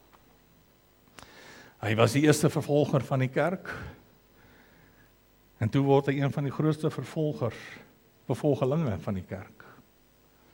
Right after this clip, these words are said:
Natuurlik is er baie ander in die geskiedenis wat nog erger geleef het en erger oorgekom het as hy. Maar hy is ook vervolg, hy weet wat dit is. En as ons praat van vervolging, dan is dit altyd vervolging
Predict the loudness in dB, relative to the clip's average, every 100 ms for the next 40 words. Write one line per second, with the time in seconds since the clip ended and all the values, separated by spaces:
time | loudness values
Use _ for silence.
0 | _ _ _ _ _ _ _ -6 0 2
1 | 2 2 4 4 4 4 4 2 0 -4
2 | -4 0 0 0 -4 -8 -8 -2 0 0
3 | 0 -2 -6 -18 -18 -6 -2 0 0 0
4 | 0 -2 0 0 0 -2 -2 -4 -2 -2
5 | -2 -4 -6 -8 -8 -14 -20 -20 -20 -20
6 | -20 -20 -20 -20 -20 -20 _ _ _ 0
7 | 2 4 4 2 -2 -2 -2 0 -2 0
8 | -2 0 0 2 0 0 -4 -6 -10 -14
9 | -14 -16 -20 -20 _ _ _ -20 -20 -8
10 | 2 4 4 4 6 8 6 0 -2 0
11 | 2 2 0 -2 0 0 0 -2 -4 0
12 | 0 0 -4 -6 -2 0 0 -2 -4